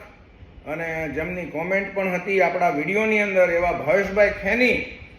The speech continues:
અ, રેન્ડમલી સિલેક્ટ થયા છે. અને ભાવેશભાઈ ખેની, અ, તમને અમે બ્રિટિશ નેચરલ ફેમિલી રેસ્ટો તરફથી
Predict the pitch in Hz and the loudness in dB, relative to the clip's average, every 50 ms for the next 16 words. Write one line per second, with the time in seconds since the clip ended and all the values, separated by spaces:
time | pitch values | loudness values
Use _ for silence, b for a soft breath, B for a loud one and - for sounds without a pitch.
0 | - - - 151 151 175 247 226 226 247 233 233 233 233 214 - 240 240 262 277 | -16 -8 -4 0 2 2 2 4 4 2 2 2 -2 -2 -2 -2 2 6 6 6
1 | 269 269 - 240 240 254 254 254 - 254 269 269 262 254 - 180 185 208 226 226 | 6 4 -2 2 2 4 4 4 2 2 2 2 2 0 2 2 2 2 2 2
2 | 226 220 233 226 220 - - 214 226 233 254 254 254 277 262 - - - - - | 0 0 -2 -2 -2 -2 -2 -2 -2 0 0 0 0 -2 -6 -12 -18 -20 -20 -16
3 | - 175 180 185 180 - 196 202 214 214 214 220 220 214 214 208 196 208 214 208 | -10 -6 -6 -6 -4 -4 -4 -2 -2 -2 -2 -2 0 0 0 -2 -2 -2 -2 0
4 | 208 196 185 175 165 - 160 185 - 254 220 - - 220 208 208 - 214 214 208 | 0 0 0 -2 -4 -4 -6 -6 -4 -4 -4 -4 -2 -2 -2 -2 -2 0 0 0
5 | 196 - 202 196 208 208 208 196 202 202 202 - 302 262 - - 214 220 220 220 | 2 0 -2 -2 0 0 0 0 0 -2 -2 -2 -4 -4 -4 -2 -2 -2 -2 -4
6 | - - 240 240 240 247 262 247 - | -4 -4 -2 -2 -2 -2 -4 -6 -10